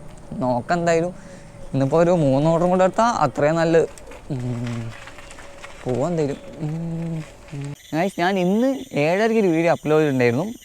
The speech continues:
ഡെയിലി അപ്ലോഡ് ചെയ്യുന്ന പോലെ തന്നെ. അപ്പം അതിൽ വന്നൊരു കമൻറ്റാണ്, പുള്ളിക്കാരൻ, ഏ, ഡെയിലി പന്ത്രണ്ട് മണിക്കൂർ വർക്ക് ചെയ്യുന്നുണ്ട്, എന്നിട്ട് ആകെ തൊള്ളായിരം രൂപയാണ് കിട്ടുന്നത്, എന്നിട്ട് പെട്രോളും ചിലവെല്ലാം കഴിച്ചിട്ട് ഒരു നാനൂറ് രൂപയാണ് കൈമ കിട്ടുന്നതാണ് പുള്ളിക്കാരൻ പറയുന്നത്. അപ്പം എൻ്റെ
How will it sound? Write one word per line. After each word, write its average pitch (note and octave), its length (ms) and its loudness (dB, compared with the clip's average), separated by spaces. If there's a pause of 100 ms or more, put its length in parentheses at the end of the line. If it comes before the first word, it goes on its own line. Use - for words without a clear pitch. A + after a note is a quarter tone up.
(120)
ഡെയിലി F3+ 260 6
അപ്ലോഡ് F3 220 2
ചെയ്യുന്ന D#3 200 2
പോലെ A#2+ 120 2
തന്നെ. A#2+ 140 -4 (680)
അപ്പം G3+ 420 0 (120)
അതിൽ E3+ 200 2
വന്നൊരു G#3 260 2
കമൻറ്റാണ്, D#3 560 2 (880)
പുള്ളിക്കാരൻ, D#3 480 6 (300)
ഏ, - 20 2 (260)
ഡെയിലി D3+ 240 4 (100)
പന്ത്രണ്ട് F3+ 400 2
മണിക്കൂർ F3+ 260 2 (120)
വർക്ക് A#2+ 200 -2
ചെയ്യുന്നുണ്ട്, D3 400 2 (240)
എന്നിട്ട് D3+ 360 -2 (280)
ആകെ D3 240 -2 (160)
തൊള്ളായിരം C#3 340 2
രൂപയാണ് C#3 220 2
കിട്ടുന്നത്, C#3 320 -2 (380)
എന്നിട്ട് G#3 260 2
പെട്രോളും G#3+ 440 0
ചിലവെല്ലാം G3 340 2
കഴിച്ചിട്ട് F3 340 0
ഒരു D#3+ 160 -2
നാനൂറ് E3 420 0
രൂപയാണ് C#3+ 380 0
കൈമ C#3 260 -2
കിട്ടുന്നതാണ് D3 400 0
പുള്ളിക്കാരൻ C#3+ 380 0
പറയുന്നത്. C#3 280 0 (640)
അപ്പം D#3 200 -2 (120)
എൻ്റെ E3+ 160 4